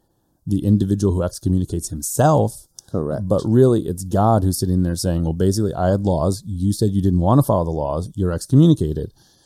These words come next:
Speaker 1: And then now what happens? Well,
Speaker 2: It's not, so it, it is very often misunderstood because the Pope excommunicated him.
Speaker 1: No.
Speaker 2: And it's like, no, that person walked away, right? He has, God has said, you know, "You have separated yourself from the church,"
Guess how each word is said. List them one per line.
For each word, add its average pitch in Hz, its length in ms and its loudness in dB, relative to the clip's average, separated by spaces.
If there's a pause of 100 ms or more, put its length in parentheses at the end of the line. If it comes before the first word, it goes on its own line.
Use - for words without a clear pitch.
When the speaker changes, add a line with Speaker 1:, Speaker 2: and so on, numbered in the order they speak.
(180)
Speaker 1:
And 90 200 -2
then 120 200 2
now 104 220 2
what 101 100 0
happens? 113 540 -4
Well, 95 360 -2 (120)
Speaker 2:
It's 135 320 -2
not, 165 120 -2
so 160 240 -2
it, 98 280 -4
it 101 180 -2
is 139 160 0
very 110 320 2
often 104 320 0
misunderstood 92 500 -6
because 87 280 -6 (260)
the - 60 -16 (120)
Pope 151 300 -2 (180)
excommunicated 120 920 -4
him. 60 300 -18
Speaker 1:
No. 101 300 -2
Speaker 2:
And 117 80 -4
it's 117 120 -8
like, 123 160 -6
no, 120 420 -2 (420)
that 117 200 -6
person 117 300 -4
walked 110 300 -4
away, 107 520 -2 (320)
right? 110 320 -4 (380)
He 123 240 -2
has, 107 280 -2 (100)
God 110 320 0
has 107 220 -4
said, 101 200 -4
you 104 120 -2
know, 95 100 -4
"You 104 260 -2
have 101 120 -2
separated 107 400 -2
yourself 98 320 -6
from - 100 -4
the 92 60 -2
church," 113 300 0